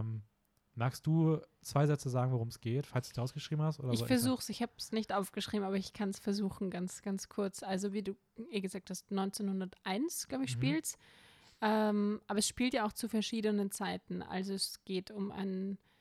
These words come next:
Speaker 2: es ist ein spanischer Film.
Speaker 1: Mhm.
Speaker 2: Ähm, oder ist es ein spanischer Film?
Speaker 1: Ja, müsste ein spanischer Film sein.
Speaker 2: Okay. Also könnte auch
Speaker 1: Ich glaub, ich war
Speaker 2: Latein
Speaker 1: grad ein bisschen weit weg
Speaker 2: Amerika.
Speaker 1: vom Mikro.
Speaker 2: Alles gut.
Speaker 1: Nee, müsste sp-, es müsste, also er spielt in Spanien, deswegen würde ich auch sagen, es
Speaker 2: Ich
Speaker 1: ist
Speaker 2: spiele in
Speaker 1: wahrscheinlich
Speaker 2: Spanien.
Speaker 1: ein spanischer
Speaker 2: Okay, ja,
Speaker 1: Film.
Speaker 2: dann voll.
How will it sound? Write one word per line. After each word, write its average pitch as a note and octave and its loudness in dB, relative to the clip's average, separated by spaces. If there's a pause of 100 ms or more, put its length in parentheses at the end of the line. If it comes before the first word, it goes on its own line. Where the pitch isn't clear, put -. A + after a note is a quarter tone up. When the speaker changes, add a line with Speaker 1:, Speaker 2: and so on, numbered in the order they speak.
(160)
Speaker 2:
es G#3 0
ist G#3+ 6
ein G#3 6
spanischer G3+ 2
Film. D#4+ 4 (340)
Speaker 1:
Mhm. B2+ -12 (300)
Speaker 2:
Ähm, G3 2 (600)
oder A3 2
ist A3 -2
es C#4 -2
ein C#4+ 0
spanischer C4+ -2
Film? C#4+ -2
Speaker 1:
Ja, C#3+ -4
müsste B2 -6
ein - -10
spanischer G#2+ -8
Film A2 -12
sein. G#2+ -10
Speaker 2:
Okay. G3 -4 (380)
Also G#3+ -2
könnte G3 0
auch G3 -4
Speaker 1:
Ich - -16
glaub, F#3+ -4
ich - -12
war G#3+ -4
Speaker 2:
Latein F#3 0
Speaker 1:
grad G2+ 0
ein G#2 -6
bisschen G#2+ -4
weit G#2 0
weg G#2 0
Speaker 2:
Amerika. F#3 2
Speaker 1:
vom F#3+ 2
Mikro. F#3+ -6 (100)
Speaker 2:
Alles - -6
gut. - -14 (340)
Speaker 1:
Nee, A#2 0
müsste B2+ 2
sp-, - -10
es - -2
müsste, C#3+ 4
also B2 4
er C3+ 6
spielt F3 0
in C3 -4
Spanien, D#3+ 4
deswegen B2+ 0
würde B2 4
ich A#2+ 2
auch A#2 0
sagen, A#2 0
es - 0
Speaker 2:
Ich A#2+ 2
Speaker 1:
ist B2 -2
Speaker 2:
spiele A#3+ 10
in A3 6
Speaker 1:
wahrscheinlich F3+ 2
Speaker 2:
Spanien. G3+ 2
Speaker 1:
ein - 2
spanischer F3 2
Speaker 2:
Okay, F#3 4
ja, F#3 6
Speaker 1:
Film. F#3 2
Speaker 2:
dann - -
voll. - -8